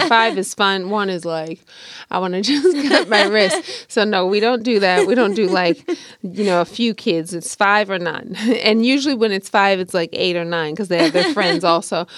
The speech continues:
Speaker 1: But, um, now we all love it. Like, they all, now, um, one of my children was saying to their friends, like,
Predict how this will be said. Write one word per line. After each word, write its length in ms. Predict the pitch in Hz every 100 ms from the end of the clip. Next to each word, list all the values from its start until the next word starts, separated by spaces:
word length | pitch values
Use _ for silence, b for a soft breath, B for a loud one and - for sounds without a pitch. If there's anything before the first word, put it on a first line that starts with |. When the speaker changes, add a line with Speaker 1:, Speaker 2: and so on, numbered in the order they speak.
| B B -
Speaker 1:
But, 240 | 196 196 202
um, 460 | 196 175 170 170
now 360 | - 240 370 349
we 220 | 233 240 - -
all 320 | 240 294 294
love 240 | 247 165
it. 160 | 143 - -
Like, 200 | 208 214
they 140 | 220 -
all, 320 | 226 240 254 B B -
now, 300 | 220 214 - -
um, 580 | 214 202 190 185 175 196
one 120 | 233
of 60 | 254
my 100 | 220
children 320 | 247 208 196
was 120 | 208
saying 240 | 202 196 190
to 120 | 190
their 180 | 202 208
friends, 280 | 214 190 196
like, 160 | 190